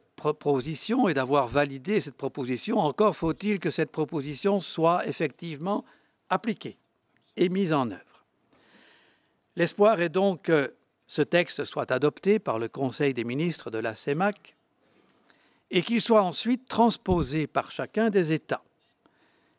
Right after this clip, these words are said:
Il y a là un travail important d'accompagnement des décideurs nationaux dans l'adoption des mesures de transposition de la directive régionale,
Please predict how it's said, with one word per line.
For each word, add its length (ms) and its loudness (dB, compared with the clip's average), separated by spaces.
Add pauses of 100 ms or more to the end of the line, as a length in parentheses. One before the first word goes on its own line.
(200)
Il 80 -10
y 80 2
a 60 2
là 180 4
un 60 2
travail 520 0 (180)
important 720 -2
d'accompagnement 1200 0 (720)
des 160 2
décideurs 600 0
nationaux 580 -2 (640)
dans 180 -4
l'adoption 640 0
des 120 0
mesures 360 2
de 100 2
transposition 920 -2
de 80 -2
la 120 0
directive 560 -6
régionale, 600 2